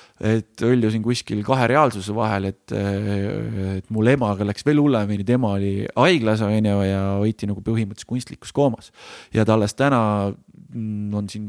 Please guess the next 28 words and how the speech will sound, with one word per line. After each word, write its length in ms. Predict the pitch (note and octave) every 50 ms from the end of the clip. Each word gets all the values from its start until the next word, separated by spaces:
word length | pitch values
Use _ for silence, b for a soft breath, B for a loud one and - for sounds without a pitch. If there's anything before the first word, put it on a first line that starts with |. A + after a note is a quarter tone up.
| G2+
mõned 240 | A2+ B2 B2 A2+ -
päevad 280 | - A#2 A#2+ A2+ A2 B2
haiglast 260 | C3+ A#2 G#2 - -
väljas 260 | C3 D3+ D#3 A2 G#2 G#2+
olnud 100 | G2+ G2
ja 80 | G2 F#2
tuleb 260 | B2+ C3 A2+ G#2 G#2
nagu 160 | G#2 G2+ G#2+
nii-öelda 220 | A2 A2+ A2 G#2 G#2
alles 220 | G#2 G#2+ - -
sellest 180 | G#2 G2+ - -
tagasi, 420 | C#3 D#3 E3+ B2 G#2 G2 F#2 F2
siis 220 | - - - - -
ta 120 | - A#2+
on 80 | G2+ G2 G2+ A2
niivõrd 300 | A#2 A#2+ A2 G2+ G2+ -
nõrk, 320 | - B2 B2+ - _ - G2+
et 120 | - -
ei 100 | F#2+ F#2+
saa 100 | G2+ G2
isegi 200 | G2 G2 G2 A2+ C3+
jalgu 240 | C#3+ B2+ G#2+ G2 G2
alla 220 | G2+ G2 F#2+ F#2+
võtta. 220 | - - - - B B B B B B B B
Et 140 | A2 G#2 -
see 200 | - A2 G#2 G2 - A2+
ema 220 | C#3 E3 D#3+ B2+ A#2 A2+
osa, 300 | A#2 - A#2+ A2 G#2+